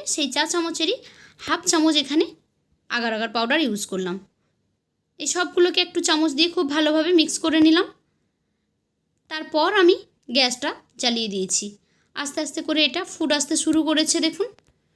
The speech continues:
ফুট এসে গেলে মোটামুটি তিন থেকে চার মিনিট সময় লাগবে, এর থেকে বেশি সময় লাগে না। তিন চার মিনিট সময় মতো আমি এটাকে একটু ফুটিয়ে নেব। ঝাঁকগুলোকে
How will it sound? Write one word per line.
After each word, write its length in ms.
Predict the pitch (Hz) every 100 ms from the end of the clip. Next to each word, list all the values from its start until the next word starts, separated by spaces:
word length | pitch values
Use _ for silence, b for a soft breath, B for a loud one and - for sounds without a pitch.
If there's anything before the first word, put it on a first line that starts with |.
| _ _ _
ফুট 280 | _ 302 302
এসে 200 | 330 403
গেলে 180 | 392 339 381 B B _
মোটামুটি 480 | 311 320 370 370 381 415 -
তিন 160 | 339 320
থেকে 160 | 339 339
চার 200 | 339 311 302
মিনিট 220 | 311 330 - - - -
সময় 260 | 320 302 302
লাগবে, 220 | 294 277 370
এর 80 | -
থেকে 140 | 311 294
বেশি 220 | 254 269
সময় 320 | 285 320 294 302
লাগে 200 | 269 269 277
না। 60 | 339 - B B B B B B B _
তিন 120 | 320 320
চার 120 | 349
মিনিট 200 | 320 339 339
সময় 220 | 339 311 320
মতো 140 | 302 320
আমি 100 | 311 302
এটাকে 200 | 302 302 285
একটু 140 | 480 - _ _
ফুটিয়ে 380 | - 285 240 220
নেব। 140 | 196 180 190 _ _ _ _ _ _ _ _ _ _ _ _ _ _ _ _ _ _ _
ঝাঁকগুলোকে 580 | - 269 285 269 311 302